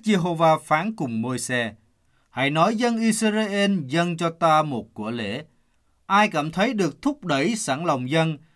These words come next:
thì ngươi hãy nhận lấy. Đây là những của lễ ngươi phải nhận từ dân sự:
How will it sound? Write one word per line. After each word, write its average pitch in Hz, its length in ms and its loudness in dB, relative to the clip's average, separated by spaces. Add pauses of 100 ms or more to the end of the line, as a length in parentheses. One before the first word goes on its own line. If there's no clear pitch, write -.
(160)
thì 135 200 0
ngươi 180 460 2
hãy 117 220 -6
nhận 110 240 -6
lấy. 143 300 -4 (360)
Đây 214 300 4
là 147 240 2
những 135 300 -2
của 135 160 0
lễ 131 280 0
ngươi 208 340 2
phải 135 240 -6
nhận 131 300 -4
từ 123 260 -6
dân 156 300 -4
sự: 113 340 -6